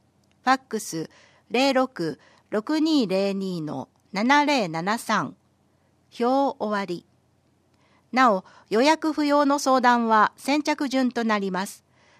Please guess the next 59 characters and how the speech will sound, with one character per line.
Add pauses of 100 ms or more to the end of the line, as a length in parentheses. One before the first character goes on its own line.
(100)
待
ち
人
数
に
よ
っ
て
は、 (140)
お
待
ち
い
た
だ
く
場
合
や、 (100)
お
断
り
す
る
場
合
が
あ
り
ま
す。 (1300)
外
国
人
の
た
め
の
相
談
窓
口。 (680)
在
留
資
格、 (140)
ビ
ザ、 (360)
生
活、 (160)
仕
事、 (240)
病
気
の
こ
と
な
ど。